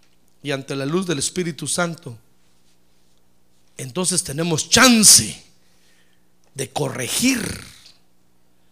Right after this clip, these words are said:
los frutos malos que estamos produciendo. Los frutos de obediencia tenemos que analizar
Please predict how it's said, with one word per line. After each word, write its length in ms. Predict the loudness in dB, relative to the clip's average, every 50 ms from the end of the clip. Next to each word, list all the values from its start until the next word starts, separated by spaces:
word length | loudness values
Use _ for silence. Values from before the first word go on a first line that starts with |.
| _ _ _ _ _ _ _ _ _ _ _ _ _ _ _ _ -14
los 200 | -8 -4 -2 -2
frutos 560 | 0 0 2 2 2 0 -2 -6 -8 -8 -8
malos 540 | -8 -8 -6 -4 -2 -2 0 0 0 0 -2
que 80 | -2 -2
estamos 340 | -4 -4 -4 -4 -6 -6 -6
produciendo. 800 | -6 -8 -12 -10 -6 -4 -4 -4 -4 -6 -10 -12 -14 -16 -18 -20 _ _ _ _ _ _ _ _ _ _ _ _ _ _ _ -20 -20 _ _ _ _ -20 _ _ _ _ _ _ _ _ _ _ _ _ _ _ _ _ _ _ _ _ _ _ _ _ _ _ _ _ _ _ _ _ _ _ _ _ _ _ _ _ _ _ _ _ _ _ _ _ _ _ _ _ _ _ _ _ _ _ _ _ _ _ _ _ _ _ _ _ -10
Los 240 | -6 -2 0 0 2
frutos 440 | 4 4 4 4 4 4 2 2
de 80 | 2 0
obediencia 800 | -2 -2 -2 -2 0 2 2 4 4 4 4 4 4 0 -4 -6
tenemos 400 | -6 -6 -4 -2 0 0 0 2
que 260 | 2 2 2 2 0 -2
analizar 1000 | -2 -2 -2 -4 -6 -4 0 2 4 4 4 4 4 4 4 2 0 -4 -8 -20